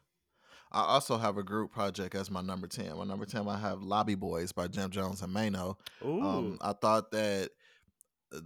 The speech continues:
Speaker 1: this was one of the best albums of the year to me because it's good to see Mano and Jim Jones at their age and,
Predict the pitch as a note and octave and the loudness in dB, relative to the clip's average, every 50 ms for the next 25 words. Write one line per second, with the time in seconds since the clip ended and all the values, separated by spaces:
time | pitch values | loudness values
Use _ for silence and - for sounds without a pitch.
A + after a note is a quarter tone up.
0 | E2 F#2 G#2 A2 - - A2+ A2+ A#2 A#2 A#2 A2 G2 A2+ A2+ G#2+ A2 - G#2+ A2 | -8 -6 -4 -4 -2 -2 0 0 2 2 2 2 2 2 0 2 2 2 2 2
1 | A2 G#2 - G#2+ G2+ G2+ G2+ G#2+ G#2 G2+ - - F#2+ G2 G2 G#2+ A2 A2 G#2 G2+ | 0 -2 -2 -2 -2 0 0 0 0 -2 -2 -4 -2 0 0 2 2 2 2 0
2 | G#2 G2+ - A2 G2+ G2+ F#2 F#2 G2+ F#2+ - - A#2 A2+ A2 G2+ - G2+ - - | -2 -2 0 0 0 0 0 -2 -4 -4 -4 -2 -2 0 0 0 -2 -4 -4 -2
3 | - A2+ A2 G#2+ G#2+ G#2+ G#2 - F#2 F#2+ G2+ G#2+ A2 A2 G#2+ G#2 D2+ D2+ G2 G#2 | 0 0 0 2 0 0 -2 -2 -4 -2 -2 0 0 2 2 2 2 0 0 0
4 | G#2 G#2 G#2 F#2+ G#2 G#2 G2 F#2+ G2 G#2+ G2+ G2+ G2 F#2 G2 F#2 - - G2+ G#2 | 0 0 -2 -2 -2 -4 -4 -2 -4 -4 -4 -4 -4 -4 -6 -6 -4 -2 0 0
5 | F#2+ - - F2+ G2+ G2+ G2+ G2+ G2 - - F#2+ F2+ F#2 F2+ | 0 0 0 0 0 0 0 -2 -2 -4 -6 -8 -8 -8 -8